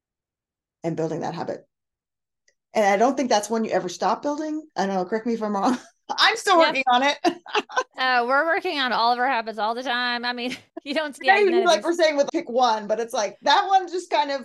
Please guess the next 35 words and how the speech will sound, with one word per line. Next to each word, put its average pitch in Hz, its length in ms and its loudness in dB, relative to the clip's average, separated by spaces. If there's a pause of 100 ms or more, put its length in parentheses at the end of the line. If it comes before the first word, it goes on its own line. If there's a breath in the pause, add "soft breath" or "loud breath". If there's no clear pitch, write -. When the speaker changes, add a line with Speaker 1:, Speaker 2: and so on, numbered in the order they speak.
(140)
Speaker 1:
we're 240 320 -6
always 196 320 -4
Speaker 2:
Yeah. 196 300 -2 (340)
Speaker 1:
improving, 233 840 -4
improving, 226 580 -4
I 185 100 -4
guess. - 380 -6
Speaker 2:
Yeah, 214 300 -2
you 262 100 -4
Speaker 1:
Not 359 80 0
Speaker 2:
can 392 80 6
Speaker 1:
the 403 60 0 (120)
Speaker 2:
improve 320 60 2
Speaker 1:
habit, 269 240 6
Speaker 2:
always. 254 240 0
Speaker 1:
but 233 140 6 (140)
it's 254 140 0
always 247 360 4
growing 208 500 0
and, 208 300 -6 (340)
<laughs> 349 540 -2
Speaker 2:
<laughs> - 0 -
Speaker 1:
um, 226 340 0
changing 233 480 -4
as - 340 -6 (1040)
kids 370 180 -4
grow 254 340 -2
and 220 220 -4 (140)
they 196 100 -4
grow 233 300 0
up 233 140 -4
and, 175 300 -8 (200)
you 180 100 -10
know, 156 220 -8
their, 165 300 -4